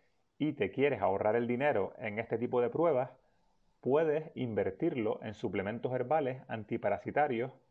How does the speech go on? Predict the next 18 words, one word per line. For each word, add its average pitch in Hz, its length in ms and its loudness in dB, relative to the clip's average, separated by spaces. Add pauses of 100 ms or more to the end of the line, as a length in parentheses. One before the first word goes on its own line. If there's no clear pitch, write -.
(300)
como 101 180 0
por 95 140 0
ejemplo 101 580 -2
el 104 160 -2
ajenjo, 143 680 -2 (340)
la 110 180 -4
cáscara 120 360 2
de 113 100 0
nogal 113 340 2
negro 143 420 -2 (300)
y 113 140 0
el 98 160 2
clavo 123 500 4
de 104 120 2
olor, 127 420 2
que 113 100 -2
son 117 340 0
económicos, 165 760 -2